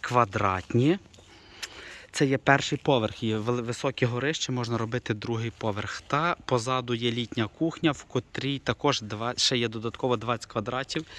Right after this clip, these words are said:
Та півниця, ось така вулиця. Ось така вулиця. Це є, по суті, центр міста Івано-Франківська. Ось такі по сусідству будинки.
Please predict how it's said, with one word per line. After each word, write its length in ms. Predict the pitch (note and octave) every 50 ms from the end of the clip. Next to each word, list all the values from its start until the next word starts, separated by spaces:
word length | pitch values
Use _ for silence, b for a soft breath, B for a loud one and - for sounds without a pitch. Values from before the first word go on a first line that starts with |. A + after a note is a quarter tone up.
| B B B B B B B B -
Та 120 | - C3
півниця, 600 | B2 - - C3 B2 B2 A#2+ A2 A2 - - A2
ось 140 | A2 A2 -
така 260 | - - - - A#2
вулиця. 680 | G2+ F#2+ G2+ G2+ G2 F#2+ G#2+ A2 - - - C3+ D3+ E3+ - - - - - B B B B B B B B B B B B B B B B B B B B B
Ось 80 | - -
така 300 | - - A2+ - - A2
вулиця. 600 | G#2 G#2+ A2 G#2+ G#2 A2 A#2+ - - - D3 D#3 D3+ B B B B B B B B B _ - B B B B B B B B B B B -
Це 180 | - - D3+ C#3
є, 120 | C3+ C3+
по 160 | - - B2+
суті, 340 | - - - C3+ - - A#2
центр 460 | - - C#3 C3 B2+ A2+ - A#2 A2
міста 360 | A#2 B2 A#2+ A2+ - - A#2
Івано-Франківська. 1160 | A2 G2+ G#2+ A2 G#2+ G#2+ G2+ - - A2 G#2+ G#2+ - - G#2 G2 F#2+ - - - - C#3 D#3 - - - B B B B B B B B B B B B B -
Ось 180 | B2 A#2+ - -
такі 260 | - G#2 - - G#2+
по 160 | - - A2+
сусідству 640 | - - A2 - - - A#2+ - - - - A2+ G#2 G#2 A2
будинки. 600 | A#2+ A2+ - G#2 F#2+ F#2+ G2 - - - D#3 E3+